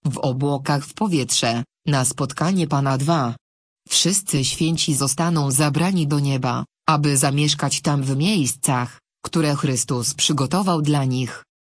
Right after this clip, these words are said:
Trzy. Dopiero po zakończeniu milenium tysiąclecia Nowe Jeruzalem zstąpi na ziemię, która stanie się wieczną ojczyzną świętych.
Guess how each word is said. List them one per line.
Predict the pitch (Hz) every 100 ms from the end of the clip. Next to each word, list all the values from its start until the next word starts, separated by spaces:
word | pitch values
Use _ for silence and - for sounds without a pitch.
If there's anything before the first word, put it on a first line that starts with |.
| _ _
Trzy. | - - 156
Dopiero | 135 139 151 139
po | 143
zakończeniu | 135 135 139 131 180 190 165
milenium | 139 139 190 208 170
tysiąclecia | 147 131 - 131 127 160 208 185
Nowe | 156 160 156
Jeruzalem | 143 135 131 170 180 156
zstąpi | 143 - - 143 135 151
na | 143
ziemię, | 135 151 165 147 131 127 - _
która | - - 220 160 127
stanie | - 208 214 185
się | -
wieczną | 147 214 214 165 151 147
ojczyzną | 143 139 196 208 165 143
świętych. | 143 - 156 139 135 127 117